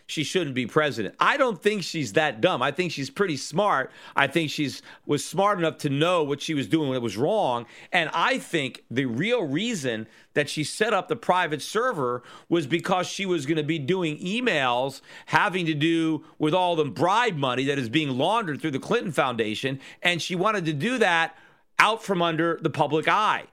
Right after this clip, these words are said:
She didn't want that, those emails known. Those were probably some of the emails that she destroyed.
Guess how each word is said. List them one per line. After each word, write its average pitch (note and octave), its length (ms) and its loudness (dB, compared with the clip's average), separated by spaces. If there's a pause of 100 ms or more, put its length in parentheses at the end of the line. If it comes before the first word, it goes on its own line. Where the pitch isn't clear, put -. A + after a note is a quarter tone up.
(160)
She - 200 -4
didn't F#3+ 160 0
want E3+ 300 0
that, D#3+ 400 2
those F#3 320 2
emails A#2+ 460 0
known. A#2 260 0 (220)
Those A3 360 2
were F3+ 120 0
probably D#3+ 420 0
some E3 260 -2
of C#3+ 60 0
the C3 160 -2
emails C#3 600 -2
that C3+ 140 -4
she E3+ 200 -6
destroyed. D#3+ 640 0